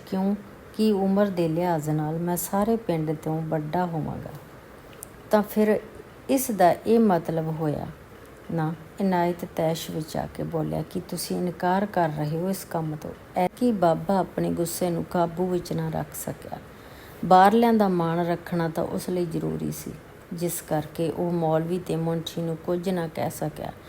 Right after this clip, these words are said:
ਪਰ ਇਹ ਦੋਵੇਂ, ਪਰ ਇਹ ਦੂਜੇ ਦੋਵੇਂ ਤਾਂ ਉਸ ਦੇ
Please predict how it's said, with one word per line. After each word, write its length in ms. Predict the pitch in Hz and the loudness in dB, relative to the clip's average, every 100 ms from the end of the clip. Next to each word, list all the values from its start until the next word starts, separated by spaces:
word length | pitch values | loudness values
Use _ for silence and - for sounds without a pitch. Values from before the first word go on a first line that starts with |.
| - - - | -20 -20 2
ਪਰ 200 | 180 - - | 4 4 2
ਇਹ 160 | 190 185 | -2 0
ਦੋਵੇਂ, 420 | 165 160 185 190 - - - - | 0 0 0 -4 -8 -20 -20 0
ਪਰ 120 | 185 | 2
ਇਹ 180 | 185 202 | 4 2
ਦੂਜੇ 480 | 175 160 156 170 190 | 0 -4 -2 0 0
ਦੋਵੇਂ 400 | 170 160 175 180 | 0 0 0 -2
ਤਾਂ 260 | 180 151 175 - 196 | -2 -2 -4 -6 -4
ਉਸ 140 | 196 | -2
ਦੇ 240 | 185 175 | -2 -2